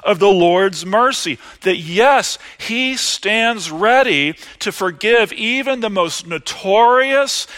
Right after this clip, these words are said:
heinous sinner.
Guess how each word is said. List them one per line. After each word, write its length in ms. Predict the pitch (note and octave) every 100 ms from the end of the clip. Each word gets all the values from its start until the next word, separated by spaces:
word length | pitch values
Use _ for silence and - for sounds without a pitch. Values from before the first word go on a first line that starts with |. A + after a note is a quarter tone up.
| - -
heinous 920 | - - G#3 A#3+ C4 C4 C#4 C4+ - - - -
sinner. 880 | - - - D4+ D4+ C4+ D#3 G2+